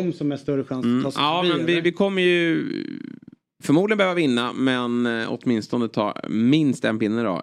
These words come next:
Speaker 2: i, eh, Belgien. Och det blir ju svårt såklart. Men med tre pinnar ikväll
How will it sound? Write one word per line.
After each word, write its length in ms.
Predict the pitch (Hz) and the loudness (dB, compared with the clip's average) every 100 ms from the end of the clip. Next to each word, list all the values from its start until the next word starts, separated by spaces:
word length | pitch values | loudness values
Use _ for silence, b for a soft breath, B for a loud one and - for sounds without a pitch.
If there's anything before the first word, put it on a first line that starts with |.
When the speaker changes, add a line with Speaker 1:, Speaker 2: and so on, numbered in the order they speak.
| - | -2
Speaker 2:
i, 380 | 95 90 90 | -2 0 -2
eh, 140 | 92 87 | -2 -2
Belgien. 320 | 104 98 90 | -4 -2 -2
Och 100 | 65 | -2
det 140 | 104 | -2
blir 140 | 107 104 | 0 -2
ju 320 | 98 95 87 - | 0 -2 -2 -6
svårt 320 | - 113 - | -4 -2 -2
såklart. 420 | 104 82 92 - | -4 -4 -6 -6
Men 320 | 113 104 101 | -4 -4 -2
med 440 | 107 104 101 - 113 | -2 -2 -4 -8 -2
tre 180 | 143 156 | 0 2
pinnar 400 | 165 131 117 - | 2 0 0 -4
ikväll 520 | - - 135 95 117 | -6 -2 -2 -2 -8